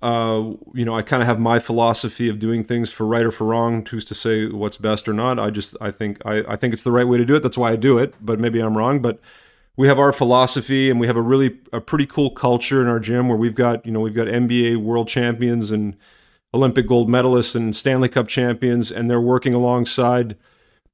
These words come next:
thirteen and fourteen-year-old, you know, double A hockey players and s-, stay-at-home moms and, you know, and everything in between. And everybody gets along, and we, you know, we, we try to limit the number of, uh,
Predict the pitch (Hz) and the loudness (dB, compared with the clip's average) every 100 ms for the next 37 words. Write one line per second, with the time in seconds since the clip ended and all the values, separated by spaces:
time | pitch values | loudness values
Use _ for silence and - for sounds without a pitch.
0 | _ - - 131 131 139 131 117 - 127 | _ -20 0 2 2 0 0 0 0 0
1 | 120 127 123 120 123 120 113 104 98 117 | 0 0 2 4 4 2 0 -6 -8 -4
2 | 113 120 110 120 120 120 120 120 117 110 | -4 -4 -2 0 2 4 4 4 2 2
3 | 117 123 117 127 127 139 139 117 107 110 | 0 -2 -4 0 0 2 0 0 -2 -2
4 | 104 - - 113 - 127 123 120 120 120 | -2 -6 -12 -14 -8 -4 -2 0 0 0
5 | 123 131 117 113 110 107 104 104 107 110 | 0 -2 -2 -2 -2 -2 -4 -6 -8 -6
6 | 110 110 - - 117 - 123 123 120 117 | -6 -6 -8 -8 -6 -2 0 0 0 0
7 | 107 120 120 135 120 - 123 127 127 123 | -4 -4 -2 -2 -4 -4 -2 0 2 2
8 | 123 123 117 117 117 117 110 107 110 110 | 0 0 -2 0 -2 -2 -2 -2 -2 -4
9 | 107 107 110 110 104 98 107 104 - 117 | -4 -4 -4 -2 -4 -6 -6 -6 -4 -2
10 | 113 104 101 _ _ _ _ _ _ _ | 0 -2 -6 _ _ _ _ _ _ _
11 | 120 127 127 123 127 120 120 117 104 117 | 0 0 2 2 2 4 2 2 0 0
12 | 110 110 107 110 76 110 | 0 2 0 0 -2 -4